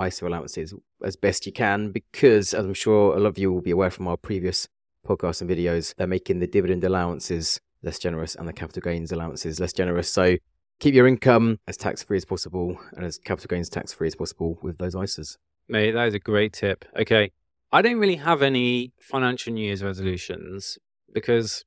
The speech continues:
Speaker 2: I mean, no one is perfect, definitely not me, but I got all of this ticked off. So, you know, I'm happy with that. My finances are pretty boring. They just tick along in a really boring way, which is, I like boring.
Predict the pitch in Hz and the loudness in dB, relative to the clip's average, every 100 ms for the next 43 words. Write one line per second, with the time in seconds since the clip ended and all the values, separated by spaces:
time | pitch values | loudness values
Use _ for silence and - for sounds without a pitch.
0 | _ 123 127 123 135 120 107 101 - 113 | _ -8 -4 0 0 0 -2 -6 -2 -2
1 | 104 - - 104 101 95 90 98 90 95 | -2 -4 -6 -6 -8 -8 -8 -8 -8 -10
2 | - _ _ _ _ - 104 90 95 90 | -12 _ _ _ _ -4 0 0 -2 -6
3 | - 87 - 101 - - 95 92 92 92 | -6 -6 -4 -8 -6 -2 0 0 -2 -4
4 | 95 101 85 76 104 127 127 107 98 95 | -8 -8 -6 -4 -2 -2 -2 -4 -2 -2
5 | 92 80 156 151 135 113 107 113 104 - | -2 -2 0 2 0 -2 -6 -4 -4 -2
6 | 107 101 98 98 98 - 110 104 101 98 | -2 -2 -4 -6 -8 -10 -6 -4 -4 -6
7 | 95 95 - 101 92 95 95 90 85 - | -8 -8 -6 -6 -6 -4 -2 -2 -4 -8
8 | 92 - 117 117 - - 87 | -10 -6 -6 -6 -8 -8 -8